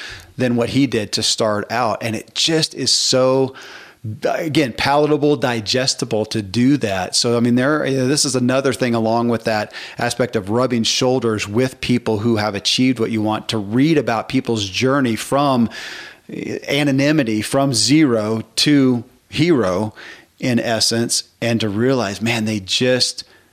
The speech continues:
they just did the work. They had the doubts that you did. They were Seth Godin, who was in a bad place.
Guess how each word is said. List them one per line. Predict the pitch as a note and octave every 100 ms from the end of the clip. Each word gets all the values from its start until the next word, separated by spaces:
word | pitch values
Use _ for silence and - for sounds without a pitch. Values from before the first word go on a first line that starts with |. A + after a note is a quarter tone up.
| _ -
they | A#2
just | A2+ F#2+ C3 -
did | G#2 C3
the | A#2+
work. | G#2+ A2 A2+ B2+ - - -
They | A#2
had | - A#2 C3+ B2+
the |
doubts | A2+ A#2+ A#2+ - -
that | A#2+
you | A2+ A#2
did. | A#2+ C3+ C#3+ D3 - - _ _ -
They | C3
were | C3
Seth | - - C#3 -
Godin, | A#2+ A#2+ B2+ C3+
who | B2 B2
was | A2 G#2+ - - - - - _ -
in | C3
a | A2+
bad | A#2+ B2 B2+
place. | - A#2+ B2+ D3 -